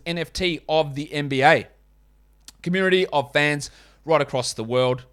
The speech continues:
It's the natural progression of fantasy sports as well. So what is N B A Top Shot? It's like part trading card, but instead of static images on a piece of cardboard, we're talking about N F T moments, video clips,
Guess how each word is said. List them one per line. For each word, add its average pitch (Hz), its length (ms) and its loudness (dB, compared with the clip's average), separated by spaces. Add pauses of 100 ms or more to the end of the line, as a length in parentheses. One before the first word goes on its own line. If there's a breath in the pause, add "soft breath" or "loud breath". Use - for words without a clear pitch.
(260)
It's 180 140 -10
the 185 80 -6
natural 202 240 -4
progression 143 400 -4
of 120 60 -8
fantasy 131 340 -4
sports 147 300 -10
as 143 80 -10
well. 240 180 -2
So 214 100 -4
what 269 240 0
is 214 220 -10
N 190 160 -10
B 180 100 -8
A 170 120 -4
Top 175 260 -10
Shot? 160 120 -8
It's 127 120 -10
like - 160 -12
part 175 260 -6
trading 143 300 -6
card, 170 240 -10 (400 soft breath)
but 151 100 -8
instead 156 280 -4
of 127 80 -6
static 131 340 -4
images 120 300 -10
on 117 100 -8
a 107 40 -14
piece 117 200 -10
of 101 60 -16
cardboard, 127 400 -8
we're 113 80 -8
talking 113 320 -10
about 117 260 -2 (560)
N 120 100 -4
F 123 140 -4
T 135 340 -2
moments, 135 840 -6 (440)
video 185 320 -2
clips, - 440 -12